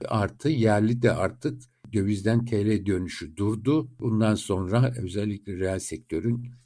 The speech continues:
alma şeyi var. Bütün bu sıkışıklık güvensizliği arttırıyor.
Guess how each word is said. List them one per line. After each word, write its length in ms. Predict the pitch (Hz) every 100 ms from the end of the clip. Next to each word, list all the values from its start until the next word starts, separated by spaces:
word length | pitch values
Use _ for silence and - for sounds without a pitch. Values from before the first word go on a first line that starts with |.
| _ -
alma 420 | 92 101 92 90
şeyi 440 | - 85 110 117
var. 300 | 98 80 - -
Bütün 280 | 123 156
bu 80 | 135
sıkışıklık 720 | 123 123 - - 123 - 143 -
güvensizliği 720 | 113 110 110 110 101 107 87
arttırıyor. 760 | 85 - - 78 78 117 127